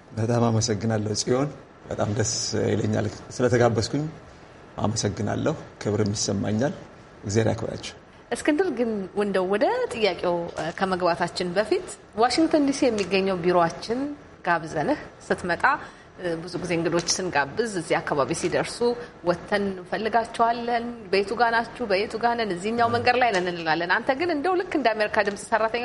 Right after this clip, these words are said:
Speaker 2: ቀጥ ብለህ በር ላይ ነው ያገኘን እና ዋሽንግተን ዲሲ እናንተ ያላችሁ ዝምድና ምንድን ነው?
Speaker 1: ብዙ ዘመን ኖሬያለሁ ዋሽንግተን። እዚች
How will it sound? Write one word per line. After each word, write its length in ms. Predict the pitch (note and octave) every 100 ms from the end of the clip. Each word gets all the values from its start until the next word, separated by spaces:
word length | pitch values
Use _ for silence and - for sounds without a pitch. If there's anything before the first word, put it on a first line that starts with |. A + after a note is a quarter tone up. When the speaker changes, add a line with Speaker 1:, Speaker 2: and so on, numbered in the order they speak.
| A#3+
Speaker 2:
ቀጥ 200 | - -
ብለህ 240 | A3+ B3
በር 180 | A3 G#3+
ላይ 160 | G3+ F#3+
ነው 100 | E3+
ያገኘን 360 | D#3+ D#3 D#3 F#3+
እና 120 | G#3 E4 - - -
ዋሽንግተን 560 | A3+ - A3+ B3 A#3+
ዲሲ 160 | A3+ A3
እናንተ 360 | A3+ G#3+ F#3+ F#3 F#3 F3+
ያላችሁ 420 | G3 G3+ F#3+ G3+
ዝምድና 340 | F#3 F3+ F#3 G#3+
ምንድን 260 | F#3+ E3+ D3
ነው? 120 | G#2 - -
Speaker 1:
ብዙ 180 | A#2 A2 B2
ዘመን 280 | A2+ A2 B2
ኖሬያለሁ 380 | A2+ A#2 A#2+ B2+
ዋሽንግተን። 420 | B2+ A2+ G#2+ - - - - -
እዚች 400 | - G#2+ A#2+